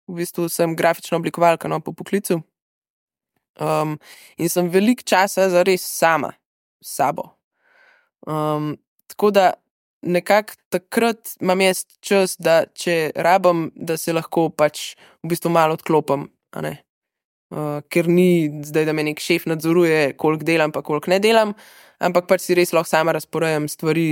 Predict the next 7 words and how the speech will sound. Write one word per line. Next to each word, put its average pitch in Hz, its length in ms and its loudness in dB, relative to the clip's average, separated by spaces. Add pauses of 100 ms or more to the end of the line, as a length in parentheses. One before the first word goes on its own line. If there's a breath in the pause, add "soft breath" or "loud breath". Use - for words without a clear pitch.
(160)
em, 147 360 -4
tudi - 360 -10
vse 147 320 -2
te 143 200 -2
neke 147 280 -4
intervjuje 156 680 0
pa 139 360 0